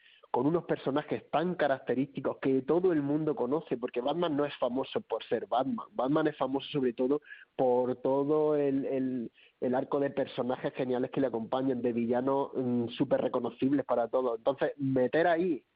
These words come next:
elementos nuevos, meter personajes nuevos, creados por ti, junto con el guionista, y que algunos de ellos hayan permanecido, ¿sabes? Que permanezcan en, en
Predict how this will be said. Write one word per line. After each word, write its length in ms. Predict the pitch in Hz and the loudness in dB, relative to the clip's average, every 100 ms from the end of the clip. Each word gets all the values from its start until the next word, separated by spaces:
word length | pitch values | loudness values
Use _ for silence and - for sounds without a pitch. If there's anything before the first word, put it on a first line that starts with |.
| _ _ | _ _
elementos 680 | 139 127 127 156 160 - 113 | -2 0 2 0 0 -4 -4
nuevos, 520 | 120 151 156 117 101 110 | 0 0 0 -2 -6 -6
meter 300 | 110 139 135 | -2 -2 -2
personajes 480 | 147 147 143 - | -4 -2 -2 -2
nuevos, 600 | 135 143 147 120 107 - - | 0 2 2 2 -2 -4 -4
creados 340 | 117 120 156 | 0 2 2
por 240 | 151 131 117 | 0 -2 -2
ti, 480 | - 170 147 104 - _ _ _ _ _ _ _ - | 0 2 2 0 -12 _ _ _ _ _ _ _ -6
junto 320 | - 120 107 | -4 -2 -2
con 120 | 113 | -2
el 120 | 123 | 0
guionista, 680 | 123 123 151 156 - - - - - - - - | 0 2 2 0 -2 -2 -2 -14 -20 -20 -4 0
y 120 | 147 | 2
que 160 | 165 | 4
algunos 340 | 135 131 170 175 | 4 4 2 2
de 200 | 175 185 | 2 4
ellos 240 | 165 120 | 2 2
hayan 400 | - 151 165 156 - | 0 0 0 -4 -6
permanecido, 1000 | - 147 139 135 131 131 _ 175 190 123 | 0 0 2 0 -2 -4 _ -2 0 -2
¿sabes? 360 | 127 139 196 233 | 0 0 0 -2
Que 100 | - | -4
permanezcan 600 | 127 127 131 190 - 139 | -2 0 0 0 -2 0
en, 180 | 135 123 | 0 0
en 140 | 127 | 0